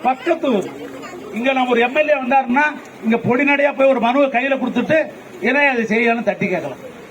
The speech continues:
இந்த ஆளை தட்டி கேட்கலாம். "என்ன, அவனை ஓட்டு போட்டான், செய்ய வேண்டியதை செய்" என்று தட்டி கேட்க முடியும்.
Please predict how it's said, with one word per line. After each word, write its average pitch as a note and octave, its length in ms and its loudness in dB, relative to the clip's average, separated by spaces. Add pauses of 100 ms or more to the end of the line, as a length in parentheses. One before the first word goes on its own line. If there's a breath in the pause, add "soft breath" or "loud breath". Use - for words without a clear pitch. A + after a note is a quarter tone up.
(280)
இந்த D#3+ 160 2
ஆளை A3 260 0
தட்டி G3+ 260 0
கேட்கலாம். A2 320 -8 (500)
"என்ன, A3+ 420 2
அவனை F3+ 200 2
ஓட்டு A3+ 280 2
போட்டான், G3 300 0 (920)
செய்ய A#3+ 220 4
வேண்டியதை G3+ 360 2
செய்" F3+ 260 2 (640)
என்று D#3 240 -2
தட்டி C4 360 0
கேட்க G#3+ 340 0
முடியும். F3 360 2